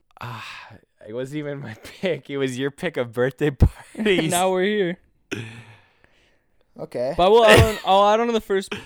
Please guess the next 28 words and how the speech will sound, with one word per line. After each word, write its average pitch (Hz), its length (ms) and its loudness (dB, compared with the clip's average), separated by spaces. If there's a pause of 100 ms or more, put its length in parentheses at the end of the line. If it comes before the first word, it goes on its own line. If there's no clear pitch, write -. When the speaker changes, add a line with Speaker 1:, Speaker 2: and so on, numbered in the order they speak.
(140)
Speaker 2:
first 175 260 -8
kiss 160 220 -10
thing. 139 380 -14
Um, 147 600 -6 (520)
when 160 140 -8
I 165 60 -2
was, 180 260 -8 (800)
so 175 120 -14
I've 156 60 -10
told 170 200 -8
you 170 60 -10
guys, 156 140 -8
like, 147 120 -12 (280)
I 151 100 -8
moved 160 300 -10
to, 143 360 -12 (280)
I 151 40 -10
was 151 140 -8
in 160 60 -10
the 156 60 -12
country 156 300 -12
until, 147 200 -14
like, 131 120 -14
grade 139 180 -12
five. 139 380 -12 (320)
Speaker 3:
Yeah. 143 100 -6
Speaker 1:
Yeah. 143 120 -4 (460)
Speaker 2:
So, 165 360 -6